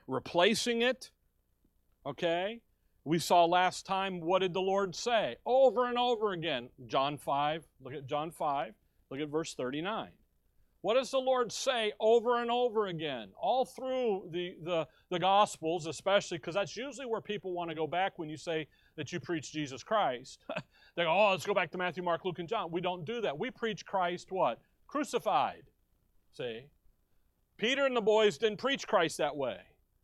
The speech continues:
They preached him as who? Messiah. King. John five thirty-nine, "Search the scriptures, for in them ye think ye have eternal life, and they are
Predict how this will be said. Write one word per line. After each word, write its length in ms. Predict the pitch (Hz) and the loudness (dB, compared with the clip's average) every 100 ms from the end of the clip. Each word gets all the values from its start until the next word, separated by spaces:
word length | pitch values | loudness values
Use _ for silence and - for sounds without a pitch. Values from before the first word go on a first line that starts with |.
| _ | _
They 100 | 190 | -6
preached 320 | - 214 160 | -4 -4 -4
him 100 | 202 | -4
as 180 | 190 175 | -2 -2
who? 340 | 185 214 120 - - | 0 0 0 -8 -10
Messiah. 560 | 156 - 226 277 202 - _ _ _ _ _ - | -10 -6 -4 -4 -8 -14 _ _ _ _ _ -12
King. 540 | 233 269 240 127 87 _ _ _ _ _ _ _ _ _ _ _ _ _ _ _ _ _ 131 | -6 -4 -4 -6 -12 _ _ _ _ _ _ _ _ _ _ _ _ _ _ _ _ _ -4
John 260 | 165 160 | 0 0
five 300 | 151 190 180 | 0 0 2
thirty-nine, 440 | - 175 196 196 156 | 0 -2 -2 -2 -4
"Search 420 | - 214 208 - | 0 2 2 -2
the 100 | 220 | -4
scriptures, 920 | - - 247 - - 110 95 - - _ _ _ _ _ _ _ | -4 0 0 0 -6 -8 -10 -18 -20 _ _ _ _ _ _ _
for 200 | - 202 | 0 2
in 200 | 214 202 | 2 2
them 580 | 170 247 269 214 151 127 - - | 2 2 4 4 2 -4 -14 -10
ye 180 | 175 208 | -4 -4
think 380 | - 202 190 180 | -2 -2 -2 -2
ye 140 | 185 | -2
have 340 | 170 165 151 131 | 2 4 4 0
eternal 420 | 175 165 190 160 165 | -8 -6 -2 0 2
life, 440 | 202 175 170 - _ - - | 4 4 2 -4 _ -14 -2
and 240 | 185 175 | 0 0
they 400 | 175 226 247 233 - | 0 2 4 4 4
are 560 | 208 208 196 190 151 | 4 4 4 2 0